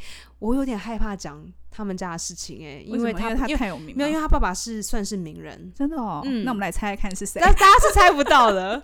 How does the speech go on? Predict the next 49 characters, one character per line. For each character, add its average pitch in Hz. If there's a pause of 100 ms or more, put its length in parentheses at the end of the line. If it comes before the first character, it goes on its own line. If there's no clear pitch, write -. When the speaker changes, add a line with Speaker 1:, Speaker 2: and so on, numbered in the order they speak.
Speaker 1:
<laughs> -
可 269
是， 381 (360)
好， 220
我 202
这 240
样 262
讲 175
好 170
了。 - (220)
呃， 220
大 294
家 311
知 311
道 277
艾 220
薇 208
薇 185
的 170
故 160
事， -
对 -
不 151
对？ 156
Speaker 2:
艾 190
薇 185
薇， 202
Speaker 1:
艾 233
薇 226
薇 214
Speaker 2:
嗯， -
Speaker 1:
Neversoy， 185
Speaker 2:
嗯。 -
Speaker 1:
她 175
是 185
一 185
个 160 (300)
爱 208
青 185
的 156
儿 156
子。 - (1160)
他 262
的， 226
Speaker 2:
爱 -
青？ 202 (100)
Speaker 1:
对， 226
他 254
是， 403